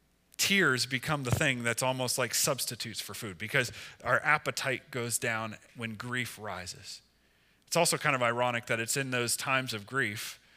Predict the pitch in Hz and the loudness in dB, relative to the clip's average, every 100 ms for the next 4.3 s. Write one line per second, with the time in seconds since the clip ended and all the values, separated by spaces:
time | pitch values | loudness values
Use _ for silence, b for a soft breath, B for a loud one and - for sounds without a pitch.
0 | b b b b - 127 123 123 175 165 | b b b b -4 -2 0 0 2 2
1 | - 110 101 113 110 - _ _ _ 120 | -2 -6 -6 -8 -12 -18 _ _ _ -6
2 | 123 139 135 87 78 117 151 - - - | 0 4 4 0 -6 -4 -4 -4 -8 -18
3 | b b b b b b b - 139 156 | b b b b b b b -2 6 8
4 | 139 139 | 8 4